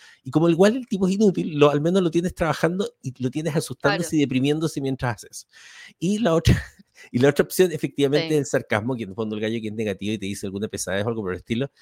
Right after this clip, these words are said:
Speaker 1: entonces tú dices, "Mm, sí, soy el héroe, es verdad, me gusta ser un
Speaker 2: Ah.
Speaker 1: héroe". Cuando eres chico quería ser Superman, y te vas,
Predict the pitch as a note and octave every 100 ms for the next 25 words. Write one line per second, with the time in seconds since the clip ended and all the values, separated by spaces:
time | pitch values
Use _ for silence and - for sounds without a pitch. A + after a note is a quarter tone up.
0 | - _ G2 G#2 A2 - A2 A#2 - _
1 | A2+ G#2+ F2+ D2+ _ _ _ _ _ -
2 | - A2 F2 - G#2+ G2+ G2 D#2 C#2 -
3 | _ _ _ _ E2+ F2+ F2 - - _
4 | F#2 G#2+ D3+ - - G2+ F3+ E3+ E2+ G2
5 | _ _ - C#3+ F#3+ A3+ - F3+ E3+ D3
6 | C#3+ C3 - C#3 D2+ D#2+ F2+ C3+ G3 G#2+